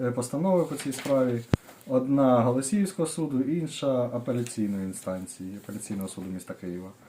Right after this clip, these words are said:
Так ось, е, шостого грудня суддя Бойко після десь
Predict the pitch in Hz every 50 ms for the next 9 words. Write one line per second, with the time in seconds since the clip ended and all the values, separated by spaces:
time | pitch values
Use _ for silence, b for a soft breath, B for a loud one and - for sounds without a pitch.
0 | B B B B B B B B B B B B B B - - 139 - - 131
1 | 123 117 113 - - - 117 113 113 - - 190 190 - 196 170 160 170 185 180
2 | 165 156 147 - 147 139 151 165 143 135 135 139 147 147 131 - 123 120 120 -
3 | 131 127 - 127 127 127 123 123 123 120 120 117 117 113 107 104 104 101 110 117
4 | 107 - - - -